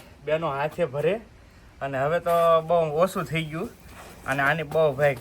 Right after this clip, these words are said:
આની બહુ કિંમત હોય. હવે ઓછું થઈ ગયું ટૂંકમાં. આ ભરત બહુ most ofly કોઈક જગ્યાએ જ હોય. મેં અત્યારની સિઝનમાં વીસ આણા સીવ્યા ને, એમાં બે થી ત્રણ જગ્યાએ આ આખો સેટ નીકળ્યો. બાકી હવે આ ભરત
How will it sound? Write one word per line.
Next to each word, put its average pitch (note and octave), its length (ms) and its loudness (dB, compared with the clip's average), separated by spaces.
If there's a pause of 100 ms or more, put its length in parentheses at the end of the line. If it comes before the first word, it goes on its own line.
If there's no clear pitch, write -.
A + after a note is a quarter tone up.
આની C#3+ 220 -2
બહુ D3 180 0
કિંમત C3 480 -8
હોય. G#2+ 120 -10
હવે C#3+ 180 -2
ઓછું F3 320 -2
થઈ C#3+ 120 -8
ગયું C3+ 180 -10
ટૂંકમાં. C3 320 -4
આ C#3 40 0
ભરત D3 280 0 (220)
બહુ D3+ 320 0 (240)
most F3+ 320 -4
ofly D#3 120 -12 (140)
કોઈક G3+ 240 0
જગ્યાએ F#3+ 360 2
જ C#3+ 80 -2
હોય. F#3+ 160 -2 (400)
મેં E3 260 -2
અત્યારની E3 540 -4
સિઝનમાં D#3+ 460 -8
વીસ F#3 220 -4
આણા F3 300 -4
સીવ્યા A3+ 300 0
ને, C#3 140 -8 (500)
એમાં E3+ 200 -8
બે G3+ 140 2
થી G#3 120 -6
ત્રણ G3 260 0
જગ્યાએ F3 340 -4
આ D#3 380 0
આખો D3+ 200 -8
સેટ D#3 340 -8
નીકળ્યો. D3+ 320 -8 (560)
બાકી D#3+ 220 -2
હવે F3 180 0
આ F3 160 2
ભરત F3+ 320 -4